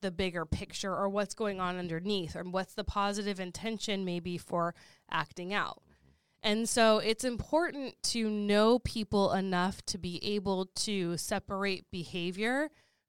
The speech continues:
Speaker 1: from intention, um, and appreciate the intention. That makes people feel real seen, especially with your spouse. But then also maybe give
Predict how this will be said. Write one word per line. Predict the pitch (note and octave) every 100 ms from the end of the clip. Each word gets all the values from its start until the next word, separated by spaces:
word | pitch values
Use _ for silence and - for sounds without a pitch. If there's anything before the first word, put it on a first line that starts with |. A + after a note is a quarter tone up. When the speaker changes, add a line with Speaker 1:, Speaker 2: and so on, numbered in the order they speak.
| -
Speaker 1:
from | F#3+
intention, | F#3+ F#3 - F#3 F#3+ C#4+ D4 D4+ - _ _ _ _ _
um, | F#3 F#3+ F3+ F3 D#3+ -
and | G#3
appreciate | G3+ - D4 F4 - A#3 G#3+ - -
the | F#3
intention. | F3 E3+ E3 E3+ F#3 G#3+ D4+ E4+ - -
That | F3+ A3
makes | G#3
people | - G3+ F#3
feel | - E3+ D#3
real | F3+ A3+
seen, | G#3 E3 D#3 A3
especially | G#3+ A3+ B3 - G3
with | D#3+ C#3+
your |
spouse. | C#3 - F3+ C#3+ F#3 - - - _ _ _ _ _ _
But | A3+
then | B3+ B3
also | A#3 C4 - A3+
maybe | G#3+ G#3 G#3+
give | F3 F#3+ F#3+ G3 F#3